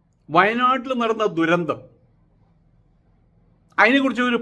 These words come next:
പറഞ്ഞു നടക്കുന്നത് ഈ ദുരന്തം സംഭവിക്കേണ്ടത് മലബാറിലാന്നാ, മലപ്പുറത്താന്നാ. ബീഫ് കഴിച്ചതിൻ്റെ പേരിലാണ് ഈ പ്രശ്നം ഉണ്ടായത്, അങ്ങനെയും പറഞ്ഞു നടക്കുന്നുണ്ട്. ഒരു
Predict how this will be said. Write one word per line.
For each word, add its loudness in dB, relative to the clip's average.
പറഞ്ഞു 2
നടക്കുന്നത് -2
ഈ 4
ദുരന്തം 2
സംഭവിക്കേണ്ടത് 0
മലബാറിലാന്നാ, 0
മലപ്പുറത്താന്നാ. -2
ബീഫ് 2
കഴിച്ചതിൻ്റെ 0
പേരിലാണ് -2
ഈ -6
പ്രശ്നം -2
ഉണ്ടായത്, -2
അങ്ങനെയും 2
പറഞ്ഞു 2
നടക്കുന്നുണ്ട്. -10
ഒരു 6